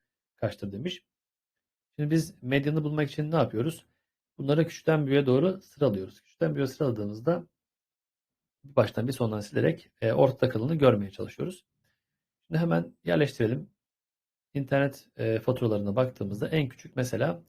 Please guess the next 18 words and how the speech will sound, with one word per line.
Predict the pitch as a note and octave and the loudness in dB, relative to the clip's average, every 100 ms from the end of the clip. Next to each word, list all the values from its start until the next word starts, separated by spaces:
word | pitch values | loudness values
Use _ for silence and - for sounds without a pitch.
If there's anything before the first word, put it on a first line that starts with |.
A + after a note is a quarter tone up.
| _ _ _ | _ _ _
Mart | D3 C3+ A#2+ | 2 2 2
ayında | A2 D3+ | -2 -4
bir | C3 | 0
yirmi | B2+ B2 A#2 | 0 2 0
var. | G2+ - - _ _ _ _ _ _ _ _ _ | -2 -8 -14 _ _ _ _ _ _ _ _ _
Daha | C3+ | 2
sonra | C3+ D3 C#3 D3 D3 - _ _ | 2 2 2 2 0 -10 _ _
bir | C3+ | -4
otuz | B2+ A#2+ C3 | -4 -2 -2
lira | B2 F#2+ - _ _ _ _ _ _ _ _ _ _ _ - | 0 0 -6 _ _ _ _ _ _ _ _ _ _ _ -8
bulunuyor. | G2 F#2 A#2+ F3+ - _ _ _ _ | -6 -6 -6 -6 -10 _ _ _ _
Daha | - C#3+ | 2 4
sonra | C#3+ C#3+ C#3+ C#3+ - | 4 2 2 0 -4
şöyle | - C3 | -4 0
bir | B2+ | 0
otuz | A#2+ A#2+ A2+ | 0 -4 -6
beş | G2+ - B2 | -8 -10 -4
lira. | C#3+ E3+ | -4 -4